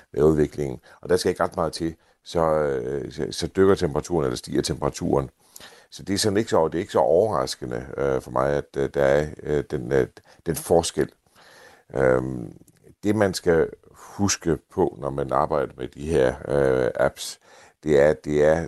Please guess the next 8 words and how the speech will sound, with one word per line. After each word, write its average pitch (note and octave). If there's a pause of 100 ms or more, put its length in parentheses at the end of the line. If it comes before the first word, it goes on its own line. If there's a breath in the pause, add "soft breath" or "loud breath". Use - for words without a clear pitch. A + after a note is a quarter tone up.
(140)
øh, D2 (920 loud breath)
det E2+
er D#2 (120)
data, F2+
som D#2
kommer E2
fra, C2+ (340)
øh, C#2